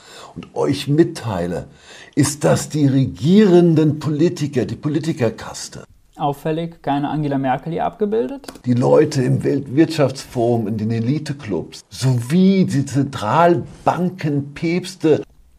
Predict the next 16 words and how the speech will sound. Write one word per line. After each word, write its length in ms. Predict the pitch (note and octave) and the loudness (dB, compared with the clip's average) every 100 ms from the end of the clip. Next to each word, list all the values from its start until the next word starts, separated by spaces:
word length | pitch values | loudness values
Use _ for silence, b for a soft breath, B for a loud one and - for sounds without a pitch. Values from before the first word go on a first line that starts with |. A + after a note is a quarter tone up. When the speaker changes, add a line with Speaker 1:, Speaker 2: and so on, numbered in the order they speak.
| _ | _
Speaker 2:
Die 140 | D3+ D3 | -12 -12
Zentralbankenpäpste, 2000 | - D3 D3 - - - D3+ E3+ E3+ - - C3+ D3 - D3+ C#3+ E3+ D#3+ - C3+ | -14 -12 -12 -14 -14 -6 -4 -4 -8 -12 -8 -6 -6 -12 -12 -6 -6 -6 -8 -6
man 180 | B2+ D3 | -4 0
kennt 220 | G#3 G3 | 2 2
sie. 200 | A2+ - - B B B B - | -2 -10 -14 B B B B 0
Speaker 1:
Ausnahmslos 1500 | C#3+ G3+ G3 - E3 D#3+ D3+ D#3 D#3+ C#3+ C#3+ C#3+ D3+ - - | 4 4 2 -2 0 4 4 4 4 4 4 4 2 0 -6
die 140 | D3 | -6
Inflation 1500 | E3 - F3 E3 - D3 D3+ D3+ - D3 D3+ D#3 D#3+ C3+ - | -6 -2 -2 -2 0 2 4 2 -4 0 2 2 2 -2 2
wollen, 540 | D3 E3 F3 E3 D3 | 4 6 4 2 2
weil 240 | B2+ B2+ C#3+ | 4 4 2
sie 240 | D3+ C3 | -2 0
dadurch 640 | B2 A#2+ D3 C#3 D3 D3 - | 4 6 4 4 0 0 0
gar 200 | A2+ C#3+ | 2 2
nicht 300 | D#3+ - - | -2 -6 -6
tangiert 640 | B2+ C#3 G#2+ C#3 F3+ F3+ | -2 -2 -2 2 4 4
sind. 600 | - - D3 D3 G#2+ D#2+ | 0 -4 2 2 2 -2